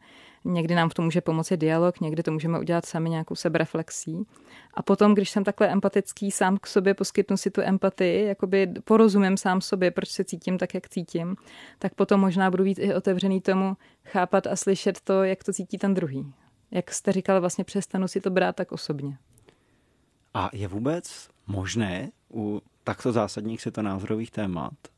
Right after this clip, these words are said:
Speaker 2: bavit se o nich jako o nějakém objektu, který se mě přímo nedotýká? Ro-, rozumíte tomu?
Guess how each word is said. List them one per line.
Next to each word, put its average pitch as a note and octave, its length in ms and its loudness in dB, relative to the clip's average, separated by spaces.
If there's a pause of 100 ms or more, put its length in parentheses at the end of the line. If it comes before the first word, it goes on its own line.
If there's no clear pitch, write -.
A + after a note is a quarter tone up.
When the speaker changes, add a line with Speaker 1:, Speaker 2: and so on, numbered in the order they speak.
Speaker 2:
bavit G2+ 300 -4
se B2+ 120 -2
o B2 100 -4
nich A2 200 -6
jako - 220 -6
o - 80 -6
nějakém A2+ 380 -2
objektu, B2 360 -2
který C#3 180 -6
se B2+ 120 -6
mě A#2 100 0
přímo F#2+ 520 -6
nedotýká? B2 720 -6 (960)
Ro-, C3 100 -2 (100)
rozumíte C3 360 2
tomu? F2+ 180 -8